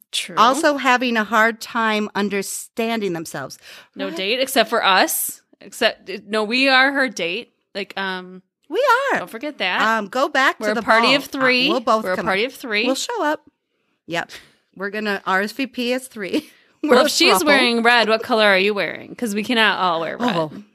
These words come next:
Speaker 2: hmm, a ball. I th-, I don't know. I feel like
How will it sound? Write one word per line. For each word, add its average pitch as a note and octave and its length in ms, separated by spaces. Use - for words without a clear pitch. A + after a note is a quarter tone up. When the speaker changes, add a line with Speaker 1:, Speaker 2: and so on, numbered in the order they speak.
Speaker 2:
hmm, G#3 840
a E3+ 60
ball. E3 680
I F3+ 180
th-, - 120
I F3+ 140
don't F3+ 220
know. F3+ 200
I G3+ 80
feel F4 300
like F4+ 260